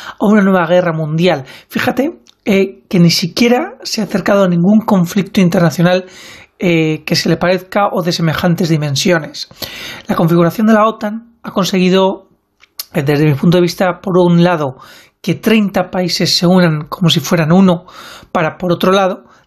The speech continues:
defenderse mutuamente. Esto quiere decir que si alguno de los países de la alianza es atacado,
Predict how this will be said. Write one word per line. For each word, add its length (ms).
defenderse 600
mutuamente. 720
Esto 220
quiere 220
decir 360
que 100
si 140
alguno 300
de 80
los 140
países 380
de 80
la 60
alianza 360
es 120
atacado, 460